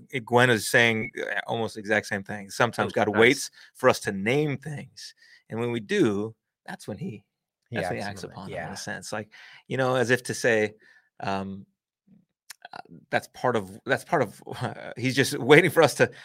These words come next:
Speaker 1: to, to, to recognize that, that, uh, that he's there, or that, that he, he can take it. That's one of
Speaker 2: Mm-hmm.
Speaker 1: the things that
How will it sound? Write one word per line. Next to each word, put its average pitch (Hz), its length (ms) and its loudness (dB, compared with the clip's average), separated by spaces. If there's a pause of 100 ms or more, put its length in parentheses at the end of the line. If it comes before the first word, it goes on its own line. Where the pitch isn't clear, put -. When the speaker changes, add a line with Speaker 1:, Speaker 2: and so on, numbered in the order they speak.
(100)
Speaker 1:
to, 131 180 4
to, 127 320 2
to - 140 -6
recognize 131 540 0
that, 107 240 -2 (200)
that, 110 260 -4
uh, 110 260 -2 (880)
that 117 120 -4
he's 120 160 -6
there, 151 220 4
or 117 140 4
that, 139 220 -2
that 143 160 -2
he, - 240 -12
he 120 160 -4
can 147 120 -6
take - 280 -4
it. - 100 -14 (360)
That's 208 140 -10
one 220 100 -6
of 214 60 -2
Speaker 2:
Mm-hmm. 170 40 -4
Speaker 1:
the 175 80 0
things 131 160 -4
that 131 220 -2